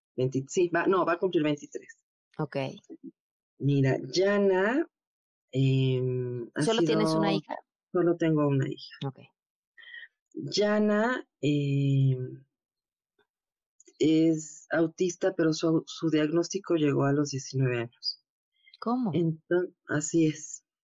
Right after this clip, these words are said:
Speaker 1: ¿Qué es el autismo? ¿No? Porque es, es una enfermedad, es una con-, es un perfil neurológico que entra dentro de, eh, las características del neurodesarrollo. Y regresamos a, a,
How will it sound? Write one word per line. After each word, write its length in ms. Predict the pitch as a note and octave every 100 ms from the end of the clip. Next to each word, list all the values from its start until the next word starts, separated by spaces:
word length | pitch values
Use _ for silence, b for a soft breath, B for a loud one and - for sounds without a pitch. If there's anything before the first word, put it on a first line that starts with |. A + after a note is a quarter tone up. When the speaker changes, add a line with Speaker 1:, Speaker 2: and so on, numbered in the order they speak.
| _ _ _ _
Speaker 1:
¿Qué 120 | - D4+
es 100 | D#4
el 120 | D4
autismo? 720 | F3 C#3 D3+ C#3+ C3+ A2 -
¿No? 100 | A#2+ D#3+
Porque 260 | C3+ C#3
es, 100 | C3
es 200 | E3 D#3
una 120 | F#3 F3+
enfermedad, 640 | D#3+ C3+ A#2+ B2+ E3+ F#3+
es 120 | F#3+
una 120 | E3
con-, 160 | D3+ B2+
es 180 | F3+ G#3
un 420 | A#3+ C4+ C#4+ D4
perfil 420 | C#4+ D#3+ C3 E3 E3
neurológico 840 | G3 D3 A#2 C3+ - - - - B B B
que 140 | - F3+
entra 400 | F#3 F#3 G#3 G#3
dentro 380 | E3 C3+ C#3 E3
de, 380 | D#3+ D3 - _ _ B B B B _ _ _ -
eh, 680 | D3 C#3+ C#3+ C#3 C#3 C#3 C#3+
las 180 | D#3
características 880 | - D3 D3 D#3+ E3+ - - F#3 E3
del 220 | D3+ C#3
neurodesarrollo. 840 | C3+ B2+ B2+ B2 B2 - C3+ C3 - _ _ _ -
Y 420 | E3 F#3+ C4+ D#4+ - D#3 - _ _ _ _ _ - A2 - D3
regresamos 800 | D#3+ D#3 D#3 E3+ E3 E3+ F3 E3
a, 180 | D#3 -
a, 380 | C3+ C#3 C#3